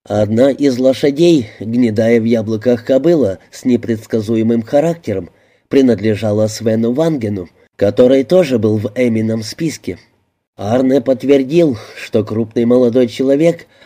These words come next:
отскакивавший в сторону всякий раз, как кобыла поднимала ногу, это и есть Свен Ванген, а брюнетка, ворчавшая на него с безопасного расстояния,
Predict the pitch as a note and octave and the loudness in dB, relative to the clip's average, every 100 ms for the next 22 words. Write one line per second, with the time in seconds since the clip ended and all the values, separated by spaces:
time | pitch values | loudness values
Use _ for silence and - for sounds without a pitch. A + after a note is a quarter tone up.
0 | - B2 A#2 - G#2 A2 A2+ G#2+ - A2+ | -2 -2 0 -2 -2 0 -2 -2 -4 -4
1 | - A2+ A2 A2 A2 B2+ A#2 C#3 C#3 E3+ | -2 -2 0 -2 -2 -4 -2 0 2 0
2 | E3 - G#2+ - A2+ G#2 G#2+ G#2+ A2 G#2+ | -2 -6 -8 -4 -4 -2 -2 -2 -4 -4
3 | A2+ A#2 A#2+ B2+ D#3 E3 G#2+ E2+ _ _ | -2 0 0 2 0 0 -4 -8 _ _
4 | _ _ - A#2 A2+ A#2 B2 D#3 F3 - | _ _ 0 2 2 2 4 4 0 -2
5 | - - A2+ G#2+ A2 D3+ D#3+ A2+ F#2 E2 | -14 -4 -2 0 0 0 -2 -4 -8 -12
6 | _ _ _ _ _ G#2+ A#2 C3+ D3+ F#3 | _ _ _ _ _ 0 4 4 4 2
7 | F3+ B2 G#2+ - A2+ A#2+ A2 B2+ A#2 G#2+ | 0 -4 -4 -4 0 0 0 0 0 0
8 | B2 A#2+ A2+ B2+ A#2 A#2 A#2+ A2 B2 A#2 | 0 0 -2 -2 0 0 0 0 -2 -2
9 | A2+ B2 A#2 B2+ B2 B2 A#2 C#3 D#3 E3+ | -2 -2 -2 -2 -2 -2 -2 -2 0 0
10 | B2+ G2 | -2 -4